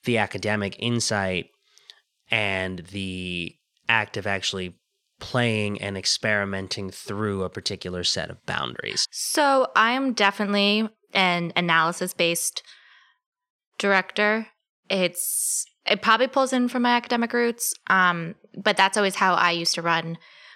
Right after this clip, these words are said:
Speaker 2: my rehearsal rooms is I would start off with a,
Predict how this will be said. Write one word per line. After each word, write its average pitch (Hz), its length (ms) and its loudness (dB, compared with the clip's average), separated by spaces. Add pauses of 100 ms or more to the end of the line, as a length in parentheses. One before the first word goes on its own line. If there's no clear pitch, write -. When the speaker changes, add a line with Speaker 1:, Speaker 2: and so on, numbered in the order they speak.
Speaker 2:
my 196 120 4
rehearsal 226 360 0
rooms 254 400 2
is 175 500 2
I 175 80 2
would 170 120 -2
start 180 240 4
off 180 160 0
with 190 200 -4
a, 165 500 0